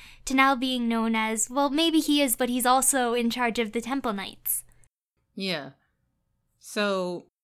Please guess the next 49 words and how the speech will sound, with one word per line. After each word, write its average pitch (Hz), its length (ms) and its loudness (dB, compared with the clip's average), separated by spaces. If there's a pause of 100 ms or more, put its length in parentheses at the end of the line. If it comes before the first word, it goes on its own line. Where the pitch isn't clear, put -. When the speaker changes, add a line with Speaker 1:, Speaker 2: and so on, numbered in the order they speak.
(540)
Speaker 2:
he - 200 -4
was 254 180 0
able 359 220 -2
to 196 80 -2
actually 190 300 -2
bring 196 300 -4
himself 180 440 -4
into 190 500 -4 (560)
the 180 120 -10
position 196 380 -4
of 160 60 -4
Lord 175 200 -4
Commander 185 360 -4
just 196 160 -10
by 208 80 -4
starting 196 380 -4
out 175 100 -4
as 170 100 -8
a 165 60 -8
regular 156 320 -8
soldier. 226 500 -8 (920)
We 214 100 -2
don't 226 180 0
know 202 200 0
too 190 200 -12
much 359 160 -6
about 208 200 -2
this 214 140 -6
time 165 540 -6
either, 180 460 -4 (640)
but 165 720 -4 (320)
one 208 240 -2
of 196 140 -4
the 196 280 -4
Tales 190 300 -6
from 190 100 -6
the 170 80 -6
Dragonsong 185 560 -6
War 151 160 -8
stories 156 480 -10
tells 202 260 -6
us 185 100 -6
a 226 40 -4
little 269 200 -2
bit 208 180 -4
about - 540 -4
how 170 180 -6
he 160 120 -10
met 151 300 -8